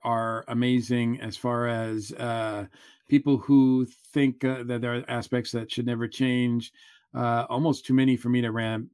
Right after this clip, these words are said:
ra-, to mention. Things from, um, you know, don't change the going up to go down at Dragon Con. But you know what? I've learned that that could be a rule, like, everywhere.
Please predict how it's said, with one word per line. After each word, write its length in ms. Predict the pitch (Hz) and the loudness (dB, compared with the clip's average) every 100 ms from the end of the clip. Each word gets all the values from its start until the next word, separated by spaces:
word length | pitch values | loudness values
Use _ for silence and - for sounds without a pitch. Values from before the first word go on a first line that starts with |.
| - | -12
ra-, 260 | 123 113 113 | -10 -8 -8
to 120 | - | -2
mention. 380 | 117 113 110 110 | -2 -2 -4 -8
Things 420 | - - 143 131 | -10 -2 2 2
from, 420 | 123 131 120 117 123 | 2 0 0 -4 -6
um, 500 | 123 117 110 107 104 _ _ _ _ - | -6 -6 -6 -10 -14 _ _ _ _ -2
you 100 | 123 | 2
know, 180 | 120 | 2
don't 220 | 113 127 123 | 2 0 0
change 380 | 135 131 127 | 2 2 2
the 80 | - | 0
going 340 | 117 120 120 120 | 0 0 2 0
up 140 | 120 | -4
to 80 | 117 | -4
go 160 | 117 | -2
down 520 | 113 135 131 131 127 139 | 0 2 2 2 0 -2
at 160 | 127 120 | -8 -4
Dragon 300 | 131 123 123 | -2 -2 -2
Con. 420 | - - 139 127 - - _ | -4 0 2 0 -4 -16 _
But 180 | 147 147 | -4 0
you 80 | 233 | 2
know 100 | 254 | 2
what? 220 | 247 262 247 _ _ | 2 0 -4 _ _
I've 180 | 220 262 | -2 0
learned 220 | 311 302 | 0 2
that 80 | 226 | 2
that 160 | 240 | 0
could 140 | 233 190 | 0 0
be 80 | 196 | 0
a 40 | |
rule, 340 | 151 147 180 156 | 2 2 2 2
like, 220 | 139 - | 0 0
everywhere. 600 | 135 131 107 107 87 82 | -2 -2 -2 -8 -8 -14